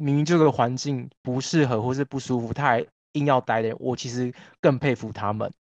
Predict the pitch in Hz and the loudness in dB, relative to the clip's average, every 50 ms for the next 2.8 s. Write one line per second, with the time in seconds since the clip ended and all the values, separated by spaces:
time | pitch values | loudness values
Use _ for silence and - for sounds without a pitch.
0 | _ _ _ _ _ _ _ _ _ _ _ _ _ 214 240 254 190 135 113 - | _ _ _ _ _ _ _ _ _ _ _ _ _ 2 4 6 4 4 4 2
1 | 120 120 131 143 147 139 127 131 127 127 110 107 104 - 143 139 139 143 139 135 | 2 2 2 0 2 2 2 2 2 0 -2 -2 -4 -2 -2 0 0 0 -2 -4
2 | 143 131 - 110 104 104 107 - - 131 117 107 104 107 104 101 | -6 -4 -4 -6 -6 -4 -8 -8 -6 -6 -8 -8 -8 -10 -12 -14